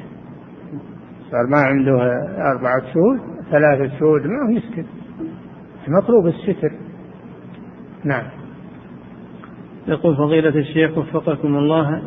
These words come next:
Speaker 2: يقول السائل: في بلدنا بيت يدخل فيه كثير من الرجال بحجة أنهم قرابته، قرابة لأصحاب هذا البيت، مع أنهم أناس فسقة، والبيت ليس فيه إلا نساء وأولاد صغار،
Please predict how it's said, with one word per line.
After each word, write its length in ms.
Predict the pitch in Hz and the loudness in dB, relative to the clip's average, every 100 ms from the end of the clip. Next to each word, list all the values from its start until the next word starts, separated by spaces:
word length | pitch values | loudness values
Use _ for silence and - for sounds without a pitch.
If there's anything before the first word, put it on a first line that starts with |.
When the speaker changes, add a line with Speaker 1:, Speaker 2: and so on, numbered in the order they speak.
| 190 | -6
Speaker 2:
يقول 340 | 147 160 160 | -4 0 2
السائل: 500 | 156 156 160 170 165 | 2 0 2 4 2
في 200 | 160 156 | 2 2
بلدنا 540 | 147 170 156 156 156 147 | 4 4 4 2 2 4
بيت 300 | 165 147 147 165 220 - - - - - - - - | 4 2 0 -2 -4 -12 -16 -18 -18 -20 -20 -18 -4
يدخل 560 | 156 165 156 165 160 143 | 2 4 4 4 4 6
فيه 300 | 160 156 160 | 6 6 4
كثير 380 | 156 143 165 160 | 2 2 4 4
من 220 | 156 156 | 2 2
الرجال 460 | 151 147 135 147 123 - - - - - - - 156 | 2 2 2 0 -2 -10 -16 -18 -18 -20 -20 -8 -4
بحجة 640 | 160 151 160 160 156 151 | 0 2 2 2 4 4
أنهم 400 | 156 151 151 143 | 4 4 2 2
قرابته، 680 | - 143 147 143 147 143 117 143 - | 4 6 6 4 0 -2 -6 -10 -2
قرابة 480 | 151 160 151 147 160 | 2 4 2 0 0
لأصحاب 560 | 147 143 135 - 151 143 | 2 2 0 0 0 2
هذا 300 | 139 143 143 | 0 0 0
البيت، 300 | 131 123 - - - - - - - | 0 -2 -4 -14 -18 -18 -18 -12 -2
مع 180 | 139 160 | 2 2
أنهم 500 | 170 156 175 165 151 | 4 4 4 4 2
أناس 380 | 156 165 156 156 139 160 | 4 2 2 -2 -2 -2
فسقة، 460 | 135 127 - 131 - - - | -4 -4 -8 -12 -12 -10 -2
والبيت 480 | 143 139 156 170 156 - - - - 156 | 0 2 2 2 -2 -8 -16 -18 -4 2
ليس 240 | 160 160 147 | 2 2 -2
فيه 360 | 147 156 156 147 | 2 2 2 2
إلا 240 | 151 147 | 2 4
نساء 560 | 143 135 147 151 - - | 2 0 0 0 0 -2
وأولاد 540 | 151 147 139 151 151 147 | 0 2 2 2 2 -2
صغار، 440 | - 135 135 | -4 -4 -4